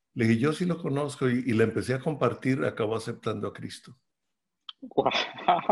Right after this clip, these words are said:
Speaker 1: Sí.
Speaker 2: <laughs> No.
Speaker 1: Sí, por, por, por el arte que, que, que tú haces. O sea,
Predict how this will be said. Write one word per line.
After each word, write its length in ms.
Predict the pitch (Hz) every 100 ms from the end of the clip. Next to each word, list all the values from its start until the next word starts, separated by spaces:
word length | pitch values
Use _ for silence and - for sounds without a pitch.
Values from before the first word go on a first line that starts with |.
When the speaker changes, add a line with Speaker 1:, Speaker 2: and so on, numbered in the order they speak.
| 208 - - -
Speaker 1:
Sí. 100 | 147
Speaker 2:
<laughs> 380 | 131 269 294 -
No. 460 | 175 - - 254 - 392 - - - - - -
Speaker 1:
Sí, 200 | - 110
por, 340 | 139 131 156 -
por, 260 | 117 110
por 160 | - 101
el 140 | 101
arte 280 | 113 123 131
que, 340 | - 95 92 -
que, 600 | - 98 92 - - 143 _ _ _ _ _
que 120 | -
tú 240 | 98 113 117
haces. 260 | 131 -
O 60 | 98
sea, 560 | - 120 110 101 -